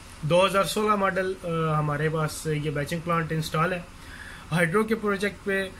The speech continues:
अल्हम्दुलिल्लाह, अ, बहुत ज़्यादा क्वांटिटी थी, अ, कंक्रीट की, और वो हमने सारी अल्हम्दुलिल्लाह, अ, दो प्लांट से किए हैं। एक प्लांट हमारा, अ,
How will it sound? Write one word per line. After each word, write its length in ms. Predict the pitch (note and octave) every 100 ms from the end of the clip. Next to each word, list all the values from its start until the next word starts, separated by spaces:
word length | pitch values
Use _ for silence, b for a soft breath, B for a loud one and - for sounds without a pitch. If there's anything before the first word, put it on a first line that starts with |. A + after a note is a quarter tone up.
| B B -
अल्हम्दुलिल्लाह, 760 | E3+ F#3+ G#3 G#3 G3+ G3 G3
अ, 640 | G3 - E3 D#3 D#3 D#3 D#3 - - - D#3+
बहुत 320 | D3+ D#3+ F#3+
ज़्यादा 260 | G3 F#3+
क्वांटिटी 500 | G3 G3 F3 E3+ E3+
थी, 280 | F3 G3 F3+
अ, 180 | E3+ E3+
कंक्रीट 460 | D#3+ E3 D3+ E3 D#3
की, 200 | E3+ D#3+ B B B -
और 60 |
वो 140 | D#3+ E3+
हमने 360 | E3 E3 F3+
सारी 320 | E3 E3 E3 F3
अल्हम्दुलिल्लाह, 680 | E3+ F3 F3 F3 E3 E3
अ, 160 | D#3+ D#3+ B B B B - D3 D3 D3 C#3+ C#3
दो 280 | C3 E3 F#3+
प्लांट 320 | F#3 F3 F3
से 180 | F#3 F3
किए 320 | D#3 F3 E3+
हैं। 380 | E3 E3 E3 - - B B -
एक 220 | F#3 F#3
प्लांट 280 | F#3+ F3+ F3
हमारा, 380 | E3+ D#3 D#3+ E3 D#3+ - -
अ, 460 | D3+ C#3+ C#3 C#3